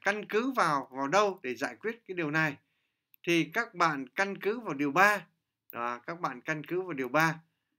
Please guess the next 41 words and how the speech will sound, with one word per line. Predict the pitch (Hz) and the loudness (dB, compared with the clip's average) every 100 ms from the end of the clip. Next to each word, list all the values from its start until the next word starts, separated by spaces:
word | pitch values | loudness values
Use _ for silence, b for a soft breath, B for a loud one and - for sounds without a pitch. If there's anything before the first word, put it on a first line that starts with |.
| _ _ _ | _ _ _
À, | - 120 117 110 196 | -12 -8 -8 -8 -6
các | 196 | -4
bạn | 156 | -2
căn | 185 170 | -4 -4
cứ | 226 | -4
điều | 196 160 | 0 4
ba. | 180 185 175 _ - _ _ _ _ | 6 4 2 _ -20 _ _ _ _
Ê, | 131 127 | -8 -6
thì | 156 | -2
đây | 190 220 208 | 2 2 4
là | 180 151 | 2 2
loại | 160 160 - | 0 6 6
câu | 208 202 | 6 -4
hỏi | 147 120 123 | -4 -6 -6
là | 135 | -8
giải | 131 135 180 | -8 -8 -12
thích | 233 | -4
từ | 190 | -4
ngữ. | 151 147 165 226 - _ - | 0 0 0 -2 -10 _ -12
Thì | 131 | -8
các | 196 190 | -8 -6
bạn | 165 135 _ | -10 -10 _
kích | - 208 - | -18 -16 -10
chuột | 139 | -8
vào | 135 123 | -10 -2
file. | 185 190 165 _ _ _ _ _ | 0 0 -4 _ _ _ _ _
Ê, | 135 127 - | -14 -12 -8
các | 202 | -6
bạn | 165 135 117 | -4 -6 -6
mở | 127 120 113 131 | -8 -6 -6 -10
cái | 175 | -6
file | 175 165 151 | -4 -2 -4
này | 135 | 0
lên. | 160 185 160 _ _ _ _ _ _ | 0 0 -4 _ _ _ _ _ _
À, | - 117 113 | -12 -10 -8
các | 196 | -8
bạn | 185 143 131 | -4 -4 0
tìm | 165 143 | 0 2
đến | 165 185 | -2 0
điều | 165 | 0
ba. | 160 196 185 | 4 4 2